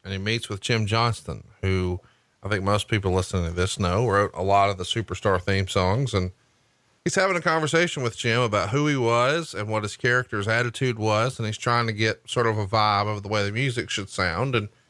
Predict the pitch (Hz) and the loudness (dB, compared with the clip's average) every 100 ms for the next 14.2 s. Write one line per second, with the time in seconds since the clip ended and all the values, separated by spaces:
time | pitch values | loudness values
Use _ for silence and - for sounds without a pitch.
0 | _ _ _ _ _ _ _ _ 170 175 | _ _ _ _ _ _ _ _ 0 2
1 | 147 151 143 - 135 147 160 208 123 85 | 0 0 -6 -2 -2 0 0 0 0 -4
2 | - _ _ _ _ _ _ _ _ _ | -16 _ _ _ _ _ _ _ _ _
3 | 127 147 - 147 131 123 95 123 127 117 | -2 -2 2 0 2 0 2 0 0 0
4 | 113 104 123 143 135 127 143 139 131 123 | -2 -2 -4 -2 -4 -4 -2 2 2 0
5 | 123 - 123 117 113 - _ _ _ _ | -4 -2 0 2 0 -6 _ _ _ _
6 | _ _ _ - 110 107 104 87 113 135 | _ _ _ -2 2 2 0 -2 -2 0
7 | 135 127 131 127 117 - 113 110 98 95 | 2 0 0 0 -2 -6 -8 -4 -4 0
8 | 127 120 101 117 117 - 98 123 120 117 | 0 0 0 2 2 -2 -2 2 4 4
9 | 113 113 117 - 101 110 101 113 104 104 | 2 0 -4 -8 -4 -4 -2 -2 2 2
10 | 104 101 - 123 - 110 107 110 107 107 | 2 0 -2 -4 -2 -2 0 0 2 2
11 | 107 - - _ _ _ _ _ _ _ | 0 -4 -18 _ _ _ _ _ _ _
12 | - 107 107 107 104 123 113 104 101 104 | -2 0 2 0 0 -2 -2 -2 -2 -4
13 | - 101 139 131 120 110 123 113 113 - | -4 -2 0 2 2 0 2 2 2 -2
14 | - | -8